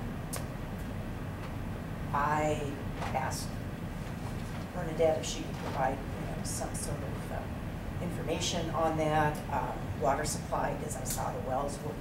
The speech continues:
quite deep. Um, you know, I looked at the soils, soils information, um, and, and could see that there was some issue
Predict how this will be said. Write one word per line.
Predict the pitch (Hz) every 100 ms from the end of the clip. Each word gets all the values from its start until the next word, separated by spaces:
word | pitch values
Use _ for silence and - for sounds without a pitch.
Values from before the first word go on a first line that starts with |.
| -
quite | 151 147
deep. | - - - - - - - - -
Um, | 156 151 - - - - -
you | 143
know, | - - - -
I | 147
looked | 156 156
at | - -
the | 151 147 139 -
soils, | - 156 151 147 - - -
soils | - 165 151 156 160
information, | 165 156 156 151 151 151 - - - - - -
um, | 170 - 143 - - - - -
and, | 170 156 147 160
and | 156 - -
could | 165
see | - - 165 156
that | 156 -
there | 147 139
was | 151
some | - 151 147 156
issue | 160 -